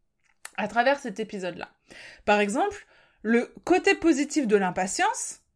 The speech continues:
quelqu'un qui est impatient, on pourrait se dire, ah, il y a la vivacité, il y a la rapidité, il y a le goût de l'innovation aussi, pourquoi pas ? Voilà, il y a plein de po-, de choses positives qui peuvent en découler de cette impatience-là.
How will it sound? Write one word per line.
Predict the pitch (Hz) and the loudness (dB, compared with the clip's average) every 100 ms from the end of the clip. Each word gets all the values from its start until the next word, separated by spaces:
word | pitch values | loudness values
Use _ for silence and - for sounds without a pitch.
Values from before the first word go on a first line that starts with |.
| _ | _
quelqu'un | 202 196 254 | -8 -4 -4
qui | 254 | -6
est | 190 | -8
impatient, | 156 175 175 349 381 | -10 -10 -6 0 0
on | 233 | 0
pourrait | 190 185 185 | -6 -6 -6
se | |
dire, | 190 311 277 - - | 0 2 2 -2 -10
ah, | 226 175 - _ - - _ _ 196 | -10 -12 -16 _ -20 -20 _ _ -4
il | 185 | 2
y | |
a | 269 311 208 | 6 6 4
la | 214 240 - | 4 4 0
vivacité, | 170 220 302 320 311 349 339 381 339 _ _ _ _ _ 214 | -6 4 8 8 6 0 0 0 0 _ _ _ _ _ -2
il | |
y | 214 | 2
a | 269 | 2
la | 277 262 | 2 0
rapidité, | 240 240 311 330 320 311 359 349 | 0 2 2 2 2 0 0 2
il | |
y | 247 | 4
a | |
le | 220 | 2
goût | 202 311 | 4 4
de | 294 | 4
l'innovation | 320 330 349 349 440 | 2 2 0 -2 -6
aussi, | 349 - 339 | -6 -4 -2
pourquoi | 262 277 269 | -2 -4 -2
pas ? | 370 403 | 0 -2
Voilà, | 254 285 381 359 | 0 2 2 0
il | |
y | 202 | -4
a | |
plein | - 302 339 370 | -6 0 0 0
de | 233 | -4
po-, | 196 - 330 311 | -10 -4 -2 -2
de | 214 | -4
choses | 226 - 320 | -8 -6 -6
positives | - 277 233 - 349 330 - - - | -6 -8 -8 -6 -6 -6 -12 -20 -14
qui | - 240 | -6 2
peuvent | 302 254 | 2 2
en | 214 | -2
découler | 202 233 - 220 196 254 302 | -4 -4 -6 -6 -4 -2 -4
de | 185 208 269 | -4 -6 -6
cette | 262 226 220 - | -6 -8 -8 -8
impatience-là. | 214 202 190 - 175 - - | -8 -6 -8 -10 -16 -14 -16